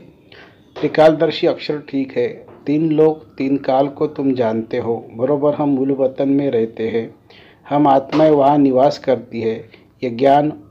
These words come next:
और किसी की बुद्धि में है नहीं। ये तुम जानते हो, परमपिता परमात्मा त्रिकालदर्शी है, आदि मध्य अंत तीनों कालों को और त्रिलोक को जानते हैं। लक्ष्मी नारायण को वैकुंठनाथ कह सकते हैं, त्रिलोकीनाथ नहीं,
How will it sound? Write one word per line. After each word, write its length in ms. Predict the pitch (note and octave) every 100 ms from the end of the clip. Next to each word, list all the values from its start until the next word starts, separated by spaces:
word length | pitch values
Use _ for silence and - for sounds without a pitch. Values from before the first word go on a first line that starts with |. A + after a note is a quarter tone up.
| -
और 220 | C3 C3+ -
किसी 260 | C3 D3+
की 180 | D3 -
बुद्धि 400 | B2 B2+ A#2 C3
में 180 | C3 C3
है 180 | A#2 B2
नहीं। 280 | A#2 G#2+ G#2 - _ _ - - _ -
ये 60 |
तुम 280 | C#3 E3+ D#3
जानते 400 | D3 C#3+ D3 D3
हो, 180 | D#3 E3
परमपिता 640 | E3+ C#3 C#3+ C#3 D3 D3
परमात्मा 640 | C#3+ C#3 C3 C3+ C3+ C#3+ C#3+
त्रिकालदर्शी 840 | C#3 B2 A2+ B2 B2+ B2+ B2+ -
है, 400 | C3 C3+ C#3 _ _ - _ -
आदि 280 | C3 C#3+ E3
मध्य 340 | D#3+ D#3 D3
अंत 340 | D#3 C#3+ D3 D3+
तीनों 400 | C#3+ C3 C3+ C3+
कालों 400 | C3 A#2+ C3 C#3+
को 180 | C#3+ C3+
और 160 | C3 -
त्रिलोक 420 | B2 C3 C3+ - - _ -
को 120 | C3+
जानते 460 | B2 A2 G#2 A#2+
हैं। 280 | A2+ A2 - - _ _ _ _ -
लक्ष्मी 360 | B2+ C3+ - D3
नारायण 360 | C#3+ C#3 D3
को 220 | D3 D3+
वैकुंठनाथ 720 | C3+ C3+ - D#3 D3+ C#3 C3+ C3+ - - -
कह 220 | - B2+ C3+
सकते 420 | A2+ G#2+ - A#2
हैं, 200 | A2 - _ _ _ _ -
त्रिलोकीनाथ 760 | C3+ C#3+ D#3 D#3+ D3+ C#3+ C#3 C3
नहीं, 300 | A#2+ A2+